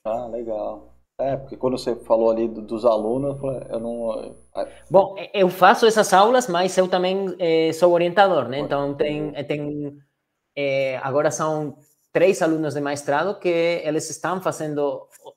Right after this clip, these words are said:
Speaker 2: eles fazem os seus cursos de, de pós, mas eles também trabalham num projeto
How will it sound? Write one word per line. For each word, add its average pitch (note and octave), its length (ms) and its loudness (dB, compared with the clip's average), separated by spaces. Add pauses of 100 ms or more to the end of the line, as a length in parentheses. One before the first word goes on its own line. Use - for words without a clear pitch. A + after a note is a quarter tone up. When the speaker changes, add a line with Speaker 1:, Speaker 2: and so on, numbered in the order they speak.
Speaker 2:
eles C3 180 0
fazem C#3+ 300 -4
os C#3+ 80 -8
seus C#3 180 -8
cursos C3+ 320 -8
de, A#2+ 720 -6
de B2+ 100 -6
pós, E3+ 480 2 (440)
mas F3+ 320 -4
eles F3+ 200 2
também F3 260 -4
trabalham E3+ 380 0
num E3+ 240 -4
projeto F#3 720 0